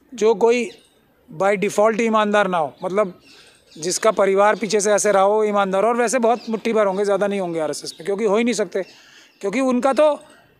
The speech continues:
देखिए कितना बड़ा धोखा सरदार पटेल साहब को दिया। ऐसे संगठन में कोई, कोई, कोई ईमानदार आदमी क्यों गलती से ही घुसेगा ना? जिन्होंने ये कहा सरदार पटेल साहब को कि आज के बाद हम कभी पॉलिटिक्स नहीं करेंगे, कान पकड़ के, तब उन सरदार पटेल साहब ने उनका बैन हटाया।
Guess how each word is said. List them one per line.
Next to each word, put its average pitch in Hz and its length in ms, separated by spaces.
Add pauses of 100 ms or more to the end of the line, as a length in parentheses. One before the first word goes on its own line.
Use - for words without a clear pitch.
देखिए 208 360
कितना 226 440
बड़ा 220 260
धोखा 214 260
सरदार 214 380
पटेल 220 260
साहब 202 200
को 196 120
दिया। 147 220 (520)
ऐसे 190 180
संगठन 220 360
में 233 140
कोई, 240 160
कोई, 247 260
कोई 247 280
ईमानदार 233 360
आदमी 233 260
क्यों 233 440
गलती 214 260
से - 80
ही 240 60
घुसेगा 185 300
ना? 240 140 (720)
जिन्होंने 254 380
ये 247 260
कहा 226 200
सरदार 208 360
पटेल 196 260
साहब 180 220
को 220 120
कि 208 100
आज 196 220
के 214 120
बाद 190 220
हम 214 120
कभी 214 240
पॉलिटिक्स 190 360
नहीं 180 120
करेंगे, 190 240
कान 190 260
पकड़ 165 220
के, 135 120 (1080)
तब 233 160
उन 226 120
सरदार 208 340
पटेल 208 260
साहब 202 240
ने 214 80
उनका 208 320 (400)
बैन 196 400
हटाया। 147 440